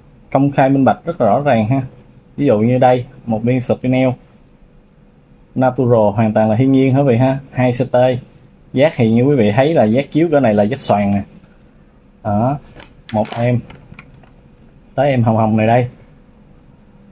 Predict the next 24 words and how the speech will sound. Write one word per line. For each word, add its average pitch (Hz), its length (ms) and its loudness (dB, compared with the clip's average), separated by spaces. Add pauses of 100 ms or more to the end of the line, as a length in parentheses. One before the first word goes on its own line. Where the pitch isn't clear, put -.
(1300)
Đó. 113 340 -2 (2000)
Viên 135 160 0
này 117 140 2
thì 117 120 0
cũng 117 200 0
hai 135 220 2
C 123 180 -6
T - 20 -12
nè. 120 320 2 (2000)
Viên 131 220 -2
này 113 200 2
là 110 140 2
một 107 300 -2
viên, 123 280 2
à, 117 360 0 (1300)
như 127 140 -2
quý 135 140 2
vị 110 220 0
thấy 135 200 0
ha, 127 220 -2 (880)
màu 107 140 -2
đỏ, 92 380 0 (840)
đỏ 104 160 -4
cam. 123 260 0